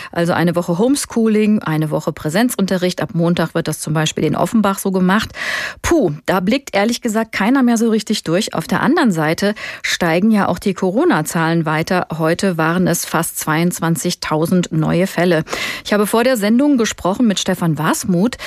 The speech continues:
Er ist Vorsitzender des Bundeselternrates und Mitglied des Landeselternbeirats in Hessen. Und ich habe ihn gefragt, sie kritisieren, den Kultusministern fehle es an einer klaren Linie.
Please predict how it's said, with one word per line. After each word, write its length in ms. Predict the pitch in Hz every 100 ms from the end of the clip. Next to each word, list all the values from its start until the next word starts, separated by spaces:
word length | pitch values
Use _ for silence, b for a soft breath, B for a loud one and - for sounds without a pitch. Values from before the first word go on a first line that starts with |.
| B B
Er 80 | -
ist 220 | 214 -
Vorsitzender 800 | - 208 233 247 - 233 214 208
des 180 | 185 -
Bundeselternrates 1400 | 147 185 208 202 - 175 247 233 190 156 139 175 233 -
und 260 | 190 170
Mitglied 600 | 180 202 - 202 196 -
des 160 | 175 -
Landeselternbeirats 1300 | 160 175 240 196 - 156 165 160 156 160 160 156
in 80 | 151
Hessen. 420 | 147 147 - 196 - B B B -
Und 100 | 180
ich 160 | 175
habe 200 | 175 185
ihn 160 | - 202
gefragt, 480 | 185 - 151 208 -
sie 120 | 196
kritisieren, 840 | - 202 - 180 190 196 233 269 B B B -
den 160 | 196 185
Kultusministern 960 | - 202 247 - 226 214 220 233 214
fehle 480 | 208 - 196 226 240
es 160 | 208 -
an 160 | 185
einer 300 | 180 180 175
klaren 560 | 175 - 170 170 208 190
Linie. 580 | 160 170 285 330 175